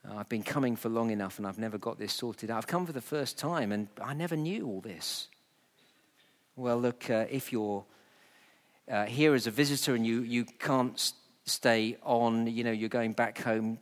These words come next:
take one of these from me before you go. This will tell you more, and, uh, there's a thing in the back that tells you how to start following Jesus. If you're a regular here and you've never really got these things sorted, take one of these, but also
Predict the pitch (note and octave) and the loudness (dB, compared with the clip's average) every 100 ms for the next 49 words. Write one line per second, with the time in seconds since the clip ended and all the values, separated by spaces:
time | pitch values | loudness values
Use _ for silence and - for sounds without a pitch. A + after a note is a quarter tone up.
0 | - D3+ C#3+ B2+ G#2+ A#2+ A#2 G#2+ - G#2+ | -6 -4 -2 -2 -2 -2 -2 -2 -4 -4
1 | G2 G2 G2 - G2+ G2+ F#2+ G#2 G#2+ - | -4 -6 -8 -6 -4 -4 -4 -4 -4 -6
2 | G#2 - G#2+ G2 G#2 G#2+ G#2 G2+ G2 G#2 | -6 -6 -4 -2 -2 0 0 -2 -4 -2
3 | G2+ G#2 G#2 - - - G2+ G2+ - C3 | -2 -2 -2 -2 -4 -4 -4 -6 -2 0
4 | A2 G2+ G2+ A#2 G2 G#2 - A2+ G#2+ G#2+ | 0 0 0 -2 -2 -8 -2 -2 0 -2
5 | A2+ - - A#2 A#2 - - A#2 A2+ A2+ | 0 -2 0 0 0 -4 -4 -2 0 -2
6 | G2+ C3 E3+ G#2 - - - - - - | -2 -4 -4 -6 -6 -6 -10 -20 -20 -20
7 | _ _ _ - E3 E3 D#3 C#3+ C3 B2 | _ _ _ 2 4 6 8 8 8 8
8 | C#3+ F#3 F3+ C#3+ C3 B2+ B2 A#2+ G2+ A#2+ | 8 8 6 4 4 4 6 4 2 0
9 | A#2 A#2 A2+ A#2+ B2 A#2 A2+ A2 A2+ - | 2 2 2 4 4 4 2 2 0 0
10 | A2+ A2 - A2 A2 - A#2 B2 - F3 | -2 -2 -2 -2 -2 -2 -2 -2 0 2
11 | G3 E3 C#3 A#2+ C3 A#2+ D3 B2 B2 - | 2 2 2 4 2 2 -2 -2 -2 0
12 | D3 | 2